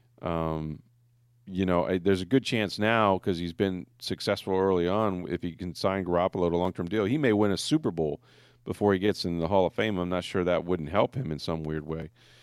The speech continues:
But I'm, I've been asked about this, and, and there's gonna be more. Here's the thing: we're in, we're in this, this time where there's a lot of these modern day guys that we all know, Peyton Manning, some others will be coming around now that you're gonna go,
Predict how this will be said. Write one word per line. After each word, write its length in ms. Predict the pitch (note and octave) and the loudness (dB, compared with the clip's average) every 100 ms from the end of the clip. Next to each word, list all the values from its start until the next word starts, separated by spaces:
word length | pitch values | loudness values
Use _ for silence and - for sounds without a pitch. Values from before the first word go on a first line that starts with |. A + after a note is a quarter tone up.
| - _ _ | -20 _ _
But 360 | F2+ F2+ F2 - - | 0 2 2 0 -10
I'm, 460 | E2 G2 G2 F#2+ - _ - | -2 0 0 -2 -8 _ -4
I've 140 | F2+ | 0
been 100 | F#2 | 4
asked 280 | C3 D#3+ - | 6 6 4
about 260 | G2+ F2+ E2+ | 4 2 4
this, 260 | F#2+ F#2 | 2 2
and, 240 | G2+ F#2+ - | 0 -2 -2
and 240 | G#2 G#2 | -4 -2
there's 140 | G2 B2 | -2 0
gonna 140 | E3 | 0
be 100 | D#3 | 2
more. 360 | C3 C3+ D3 B2+ _ _ _ | 4 4 4 2 _ _ _
Here's 200 | F3 D3 | 0 2
the 60 | |
thing: 200 | C#3 D3+ | 0 2
we're 160 | A#2 C3 | 4 4
in, 120 | D#3+ | 2
we're 140 | - C#3+ | 0 0
in 40 | |
this, 220 | F3 - - _ | 0 -4 -8 _
this 200 | A2 G#2 | -6 -6
time 420 | - C#3 D3 C3+ G2 | -4 -4 -2 -2 2
where 160 | G2 | 4
there's 220 | G2+ G2 | 4 2
a 40 | G2 | 0
lot 320 | G2+ A2+ C#3 | 0 2 2
of 80 | C3 | 2
these 280 | A#2 G2 G2 | 0 -2 -6
modern 560 | F#2+ G2 A2+ A#2+ A2 | -2 2 2 2 0
day 220 | G#2+ G#2 | 0 0
guys 340 | G2 G#2 A#2 G2 | 2 2 2 0
that 80 | E2 | -2
we 240 | F2 A#2 | 0 4
all 240 | B2+ B2+ A#2+ | 4 4 4
know, 440 | B2 C3 E2 D#2 _ _ _ _ _ | 2 2 0 -4 _ _ _ _ _
Peyton 420 | - C3 B2+ A2 | -6 -4 -2 -2
Manning, 500 | A2 A#2 A2+ D2 C2 - | 0 0 -2 -4 -8 -18
some 260 | - G#2 G#2 | -8 -2 2
others 240 | B2 G#2 | 2 2
will 80 | F#2 | 0
be 100 | G2 | -4
coming 360 | - C3+ C#3 C#3 | -6 -4 -2 0
around 460 | A#2+ B2+ D3 C#3+ G2+ | 0 0 -2 -2 -2
now 360 | D#2+ D#2+ D#2+ - _ _ _ - | -4 -4 -6 -10 _ _ _ -10
that 160 | F#2+ | -4
you're 100 | B2 | 0
gonna 80 | A#2+ | 0
go, 160 | A2 G#2+ | 4 4